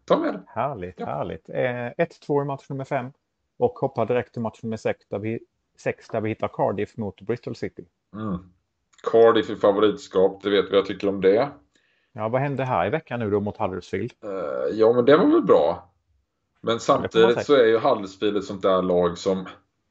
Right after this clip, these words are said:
Speaker 1: de har ju ingen bra grundfotboll, alltså.
Speaker 2: Nej.
Speaker 1: Men emellanåt får de med sig resultaten då, Huddersfield.
Speaker 2: Mm.
Speaker 1: Men det beror på oftast tillfälligheter, och när det inte fungerar, nej, men då fungerar det inte alls. Så att, eh,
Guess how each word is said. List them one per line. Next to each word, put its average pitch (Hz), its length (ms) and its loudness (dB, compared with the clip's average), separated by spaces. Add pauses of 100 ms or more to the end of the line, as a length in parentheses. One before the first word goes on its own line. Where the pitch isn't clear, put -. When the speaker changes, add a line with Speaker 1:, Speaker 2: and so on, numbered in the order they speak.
(840)
Speaker 1:
de 117 140 2
har 135 200 8
ju 123 140 2
ingen 117 240 -4
bra 107 320 4
grundfotboll, 110 720 -2
alltså. 82 320 -4 (520)
Speaker 2:
Nej. 110 320 -10
Speaker 1:
Men 110 100 -8
emellanåt 113 440 0
får 135 100 -4
de 147 100 2
med 120 180 0
sig 113 120 2
resultaten 104 540 0
då, 95 140 2
Huddersfield. 92 600 -4 (640)
Speaker 2:
Mm. 107 140 -6
Speaker 1:
Men 107 100 -4
det 117 100 6
beror 127 260 4
på 110 380 6 (200)
oftast 123 580 0
tillfälligheter, 92 960 0
och 107 60 -2
när 117 240 0
det 127 80 0
inte 127 140 -10
fungerar, 104 420 2
nej, 98 80 0
men 95 100 -4
då 95 80 0
fungerar 92 400 0
det 85 60 -6
inte 85 120 -4
alls. 90 220 -6
Så 101 100 4
att, 92 200 0
eh, 98 160 6